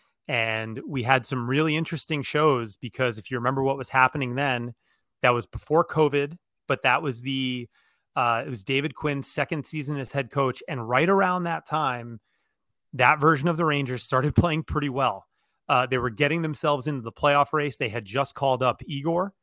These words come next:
who had been kind of, uh, in the minors to start the year, and I think yo-yoed back and forth once or twice, but he came up and made his debut in, uh, in January against Colorado that year.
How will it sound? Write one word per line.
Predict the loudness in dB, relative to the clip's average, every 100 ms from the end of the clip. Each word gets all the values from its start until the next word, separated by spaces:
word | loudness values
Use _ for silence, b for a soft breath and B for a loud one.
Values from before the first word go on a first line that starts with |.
| _ _ _ _
who | -2
had | -2
been | 0 -2
kind | 0 0 0
of, | -4 -10 -4
uh, | 0 2 0 -2 -6
in | -8
the | -2
minors | 2 2 2 -2 -6
to | -14
start | -6 -6 -6
the |
year, | -8 -4 -2 -2
and | -4
I | -8 -10
think | -10 -4
yo-yoed | -2 0 -2 0
back | 0 -2
and | -4
forth | -4 -4 -2
once | -6 -8
or | -8
twice, | -4 -2 -4 -12 _ _ _ _ _
but | -4
he |
came | -2 0 2
up | 2
and | 2
made | 0 -2
his | -2
debut | -2 0 -2 -2
in, | -2
uh, | -4 -4
in | -6 -4
January | 0 0 2 2 0
against | -4 -8
Colorado | -2 -2 4 4 4
that | 0 -2
year. | -2 -4 -6